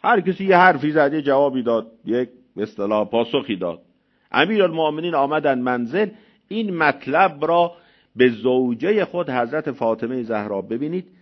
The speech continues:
حضرت متصله، متصل به قلب و متصل به مبدأ وحی. کلامی را که حضرت میگوید همان است که بر قلب پیغمبر آمده،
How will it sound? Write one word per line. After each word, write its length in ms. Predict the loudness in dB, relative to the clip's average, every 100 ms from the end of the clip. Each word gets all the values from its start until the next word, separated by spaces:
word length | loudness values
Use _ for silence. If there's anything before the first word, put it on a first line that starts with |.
| _ _ _ _ _ _
حضرت 1000 | -8 0 2 2 0 -2 4 6 4 0
متصله، 1400 | -4 -2 -2 -6 -14 -6 -6 -6 -2 2 8 10 10 4 -6 -20 _ _ _ _ _ -2
متصل 1040 | 4 4 4 -12 -2 -2 0 -2 2 2
به 180 | 2 0
قلب 600 | 0 4 6 6 4 2 -6 -2
و 140 | 0
متصل 840 | 0 -4 -6 -10 -8 -4 -2 0 2
به 160 | 2
مبدأ 680 | 2 4 4 2 2 4 2 2 -2 4
وحی. 840 | 6 6 2 -2 2 4 4 0 -6 _ _ _ -20 _ -12
کلامی 800 | 2 4 8 8 8 8 6 6
را 180 | 6
که 180 | 4 4
حضرت 360 | 2 2 2 2
میگوید 680 | -2 -2 -2 -2 0 -2 -6
همان 760 | -14 -6 0 2 4 6 6
است 380 | 4 2 0 -4
که 80 | 0
بر 200 | 2 2
قلب 360 | 2 0 0
پیغمبر 580 | -2 -4 -4 -6 -4 -2
آمده، 480 | -4 -6 -10 -14